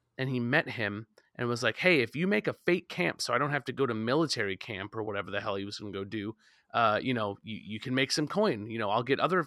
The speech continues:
kids to come to this camp that don't wanna go to other camps, and you'll, you can take the money that, you know, their, our parents are gonna pay you." And so they made this fake camp, and they had a great time.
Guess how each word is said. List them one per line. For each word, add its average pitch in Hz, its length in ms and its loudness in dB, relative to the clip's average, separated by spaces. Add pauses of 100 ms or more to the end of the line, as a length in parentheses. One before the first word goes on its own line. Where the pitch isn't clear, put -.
(140)
kids 131 300 0
to - 80 -8
come 120 200 -2
to 110 60 -6
this 107 160 -2
camp 107 320 -4 (360)
that 113 180 0
don't 113 180 2
wanna 110 180 2
go 113 140 0
to 110 80 2
other 107 160 2
camps, 107 420 -4
and 107 180 -6
you'll, 113 280 0 (220)
you 101 120 -10
can 113 220 -4
take 139 240 -2
the 156 80 2
money 165 260 2
that, 101 240 -2 (160)
you 98 180 -8
know, 98 140 -2
their, 101 220 -2
our 104 120 4
parents 120 360 -2
are 139 40 -6
gonna 143 120 -4
pay 180 180 -2
you." 104 160 -4 (360)
And 131 100 -2
so 135 80 -4
they 123 40 2
made 123 200 2
this 117 180 -2
fake - 260 0
camp, 139 360 -2
and 110 140 -4
they 107 80 0
had 110 160 2
a 107 40 -2
great 117 240 -2
time. 139 260 0